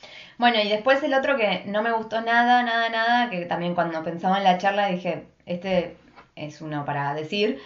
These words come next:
es uno que me compré cuando fuimos, eh, con Seba a Viena y,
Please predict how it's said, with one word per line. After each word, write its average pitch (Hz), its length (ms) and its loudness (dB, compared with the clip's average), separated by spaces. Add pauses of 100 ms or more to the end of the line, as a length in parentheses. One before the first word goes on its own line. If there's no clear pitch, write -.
(320)
es 214 220 -4
uno 254 180 2
que 220 80 -2
me 185 140 0
compré 196 560 2
cuando 170 260 2
fuimos, 202 540 -4 (140)
eh, 165 460 -2
con 165 180 -4
Seba 196 360 4 (360)
a 165 40 -2
Viena 214 480 0
y, 185 120 -6